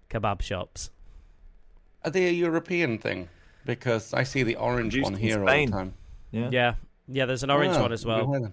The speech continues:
Speaker 1: But the strawberry one's quite nice, but you, you, again, it, it does taste like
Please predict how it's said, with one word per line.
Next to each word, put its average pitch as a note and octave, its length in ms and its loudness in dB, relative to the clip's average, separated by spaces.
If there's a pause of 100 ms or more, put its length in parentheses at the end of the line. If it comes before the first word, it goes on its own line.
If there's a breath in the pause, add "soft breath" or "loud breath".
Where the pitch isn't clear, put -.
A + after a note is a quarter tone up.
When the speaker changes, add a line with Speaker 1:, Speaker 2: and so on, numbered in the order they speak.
(160)
Speaker 1:
But B2 120 -4
the C3 80 -8
strawberry F3+ 360 0
one's C#3+ 220 -2
quite B2+ 200 -4
nice, B2 300 -2
but - 300 -10
you, A2 380 -8
you, A2 220 -12
again, F#2+ 460 -6
it, G#2 240 -16 (240)
it A2+ 200 -8
does A2+ 260 -6
taste - 460 -8 (200)
like F#2 460 -8